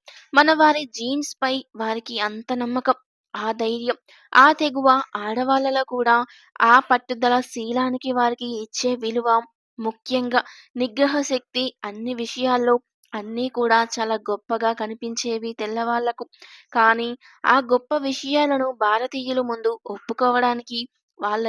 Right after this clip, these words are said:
ఈగో అడ్డమొస్తుంది. అందుకే భారతదేశాన్ని ఆక్రమించుకున్న తరువాత భారతీయులను తమ పని వాళ్ళలాగా తమకు అన్ని రకాల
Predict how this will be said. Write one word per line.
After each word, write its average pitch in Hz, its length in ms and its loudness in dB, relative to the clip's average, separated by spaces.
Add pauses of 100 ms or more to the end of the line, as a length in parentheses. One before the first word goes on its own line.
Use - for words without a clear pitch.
ఈగో 202 340 -2
అడ్డమొస్తుంది. 226 840 -6 (380)
అందుకే 220 440 -4 (420)
భారతదేశాన్ని 269 1000 4
ఆక్రమించుకున్న 240 840 0 (120)
తరువాత 226 440 4 (460)
భారతీయులను 233 800 0 (100)
తమ 233 160 -2
పని 208 360 -4
వాళ్ళలాగా 254 640 0 (440)
తమకు 254 360 -2
అన్ని 233 280 0
రకాల 262 340 0